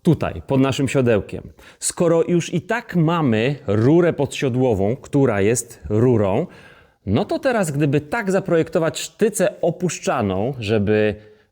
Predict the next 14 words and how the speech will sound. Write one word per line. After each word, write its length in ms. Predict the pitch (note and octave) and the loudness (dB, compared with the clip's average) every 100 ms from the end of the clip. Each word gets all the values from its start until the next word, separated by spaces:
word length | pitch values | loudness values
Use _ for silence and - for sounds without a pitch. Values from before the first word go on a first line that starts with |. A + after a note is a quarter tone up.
| F#2 | -4
rura 360 | G#2 F#3+ A#3+ | 0 2 0
podsiodłowa 1160 | F#3+ F3+ - D3 B2+ C3 F#2 E2+ F2 B2+ - _ _ _ _ _ | -2 -4 -2 -4 0 0 0 -2 -4 -6 -10 _ _ _ _ _
stanowiła 600 | - - A#2+ A#2+ C3 E3 | -14 -2 0 2 2 2
nam 260 | D3 C3+ C3 | 2 0 -2
goleń 480 | A#2+ A2 C#3+ C#3+ B2 | -2 0 2 2 2
zewnętrzną, 960 | A2 C#3 B2 A#2 G2 - G2+ F#2+ C3 F3+ - _ _ _ _ _ - | 2 0 0 -2 -2 -4 -4 -2 -4 -8 -16 _ _ _ _ _ -10
A 240 | B2 A#2+ - | -6 -6 -6
ta 240 | C#3+ F3+ | -6 -2
rura, 540 | E3+ C3 G#2+ F#2+ A2 E3+ - - | 2 2 2 0 -2 -6 -10 -8
goleń 540 | A2+ C#3+ C3+ B2 A#2 A2 | -2 2 2 2 0 -2
wewnętrzną, 880 | A2+ C#3 A#2 G#2+ G2+ - A#2 - | 0 2 2 0 -4 -4 -4 -4
eliminujemy 840 | - D#3 D3+ D3+ D3 D3 D3 F3 E3+ | 0 2 2 2 4 4 2 2 2
jedną 400 | C#3 D3+ D#3 D#3 | 2 2 0 -2
dodatkową 800 | C3 B2 - C#3+ B2+ C#3 C#3 D3 | 0 -2 -4 -4 -2 0 0 -2